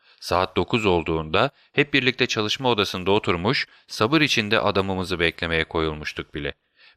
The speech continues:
Bir saat geçti, sonra bir saat daha.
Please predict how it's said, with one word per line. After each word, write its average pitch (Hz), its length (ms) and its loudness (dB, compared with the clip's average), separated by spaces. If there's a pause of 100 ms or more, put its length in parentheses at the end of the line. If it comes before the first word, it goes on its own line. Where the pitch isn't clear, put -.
(120)
Bir 135 120 2
saat 113 380 0
geçti, 90 440 2 (160)
sonra 82 400 0
bir 87 140 0
saat 82 380 -2
daha. 76 280 -2